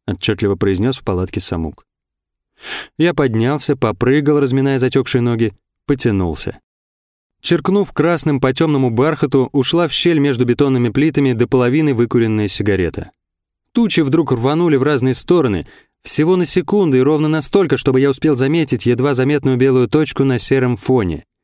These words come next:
Я сунул руку в карман, выудил из шва затерявшуюся чудом семечку и кинул её в рот.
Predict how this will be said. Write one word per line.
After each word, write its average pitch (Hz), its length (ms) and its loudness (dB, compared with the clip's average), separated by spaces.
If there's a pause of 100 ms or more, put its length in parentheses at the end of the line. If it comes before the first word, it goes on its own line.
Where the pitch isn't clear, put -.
(320)
Я 160 180 2
сунул 147 420 2
руку 139 220 2
в - 80 -12
карман, 127 480 0 (240)
выудил 143 440 2
из 135 60 0
шва 151 260 0
затерявшуюся 127 640 0
чудом 120 340 0
семечку 165 480 0
и 151 160 -2
кинул 143 380 0
её 113 280 2
в 95 60 -2
рот. 90 280 -4